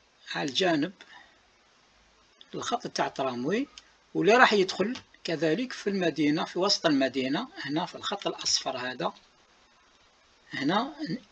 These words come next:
راح يكون فيها الخط نتاع الطراموي اللي راح يمر وسط المدينة الجديدة تاع ليمنجلي. لكن المقومة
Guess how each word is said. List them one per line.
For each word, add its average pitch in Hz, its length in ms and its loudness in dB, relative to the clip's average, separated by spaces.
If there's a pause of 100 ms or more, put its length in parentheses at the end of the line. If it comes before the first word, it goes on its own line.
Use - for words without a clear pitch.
(180)
راح - 160 -4
يكون 143 240 -2
فيها 160 480 0
الخط - 500 2 (180)
نتاع 135 200 -2
الطراموي 151 640 4 (1000)
اللي 151 120 6
راح 214 400 8
يمر 208 420 2 (100)
وسط 190 640 4 (120)
المدينة 156 680 2
الجديدة 156 540 0
تاع 185 200 4
ليمنجلي. 131 520 0 (2500)
لكن 262 440 8 (1400)
المقومة 202 1040 6